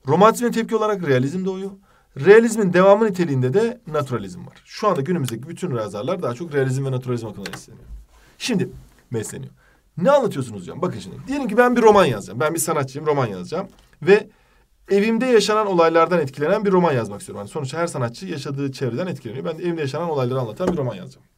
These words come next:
Eğer klasik bir romancıysam, klasiğinden etkilendiysem, karakterleri, evimdeki kişileri olması gerektiği gibi anlatıyorum. Kusursuz, evrensel, soylu, kötü dil kullanmayan,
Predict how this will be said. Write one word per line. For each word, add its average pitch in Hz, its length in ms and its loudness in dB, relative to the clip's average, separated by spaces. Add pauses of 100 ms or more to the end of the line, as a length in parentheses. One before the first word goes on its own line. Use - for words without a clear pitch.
(1400)
Eğer 254 360 6
klasik 185 420 4
bir 220 60 0
romancıysam, 147 680 0 (280)
klasiğinden 117 440 -4
etkilendiysem, 90 580 -12 (840)
karakterleri, 202 720 2
evimdeki 180 440 -2
kişileri 190 320 -2 (100)
olması 180 460 4
gerektiği 196 420 2
gibi 139 120 2
anlatıyorum. 98 360 -6 (120)
Kusursuz, 127 840 -4 (140)
evrensel, 113 760 0
soylu, 120 840 -4
kötü 135 260 -8
dil 120 140 -4
kullanmayan, 113 760 -6